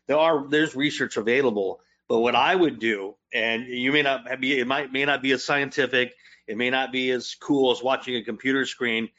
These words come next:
changing color for every dollar per minute that you are being judged by, or a product was being judged by. And oh, by the way, a two hundred and fifty thousand dollar minute was a deep kind of purple blue color. <laughs> I only know that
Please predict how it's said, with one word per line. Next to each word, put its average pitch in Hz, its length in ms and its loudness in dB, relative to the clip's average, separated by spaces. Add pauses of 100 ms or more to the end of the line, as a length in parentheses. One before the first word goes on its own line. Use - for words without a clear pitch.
(180)
changing 131 480 -4
color 127 400 0
for 127 180 -8
every 123 380 0
dollar 131 400 2
per - 200 -4
minute 127 560 -2 (480)
that 127 100 -2
you 120 100 2
are 120 80 4
being 110 280 -4
judged 135 440 -2
by, 104 240 0
or 98 140 -4
a - 40 -10
product 139 380 0
was 104 140 -6
being 104 200 -8
judged 101 220 -8
by. 92 120 -8
And 127 100 -8
oh, 139 60 -2
by 131 100 4
the 117 80 2
way, 117 160 0 (280)
a 113 60 -4
two 160 200 2
hundred 156 220 4
and 131 80 -4
fifty 143 220 -4
thousand 131 380 0
dollar 117 180 2
minute 131 340 -2 (540)
was 131 160 -4
a 117 80 -4 (180)
deep 151 340 -6
kind 127 200 -2
of 113 160 -4
purple 139 460 -2
blue 120 420 0
color. 92 360 -8 (420)
<laughs> - 1120 -20
I 135 80 2
only 156 180 2
know 156 160 2
that 139 220 2